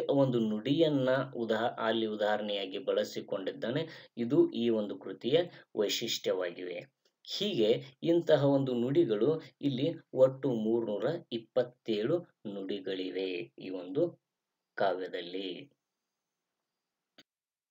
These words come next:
ನಾಗವರ್ಮ ತನ್ನನ್ನು ತಾನು ಅಭಿನವ ಶರ್ವವರ್ಮ ಅಂತ ಕರ್ಕೊಂಡನು. ಹಿಂಗ ಕರ್-, ಕಳ್-, ಕರ್ಕೊಳ್ಳೋದ್ರಿಂದ, ಹಿಂಗ ಕರೆದುಕೊಂಡಿರುವುದರಿಂದ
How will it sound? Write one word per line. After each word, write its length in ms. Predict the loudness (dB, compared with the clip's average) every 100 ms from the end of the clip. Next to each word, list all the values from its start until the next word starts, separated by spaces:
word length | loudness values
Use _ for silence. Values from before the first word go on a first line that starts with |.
| _ _ _ _ _ _ _ _ _ _ _ _ _ _ _ _ _ _ _
ನಾಗವರ್ಮ 640 | -2 0 6 8 8 4 0 -4 -8 -20 _ _
ತನ್ನನ್ನು 420 | 0 2 2 0 -2
ತಾನು 720 | -4 -8 -6 -2 -2 -4 -12 -20 _ -2
ಅಭಿನವ 460 | 2 6 6 6
ಶರ್ವವರ್ಮ 840 | 4 4 4 8 10 10 6 2 -4
ಅಂತ 280 | -4 -6
ಕರ್ಕೊಂಡನು. 640 | -4 -2 -2 -2 -6 -12 -16 _ _ _ _ _ _ _ _ _ _ _ _ _ 4
ಹಿಂಗ 200 | 4 4
ಕರ್-, 440 | 2 2 2 -8 6
ಕಳ್-, 320 | 8 8 6
ಕರ್ಕೊಳ್ಳೋದ್ರಿಂದ, 760 | 6 6 8 8 8 4 4 2 0 -4 -14 _ -6
ಹಿಂಗ 140 | -6
ಕರೆದುಕೊಂಡಿರುವುದರಿಂದ 1040 | 2 8 8 8 0 2 2 2 -2 -2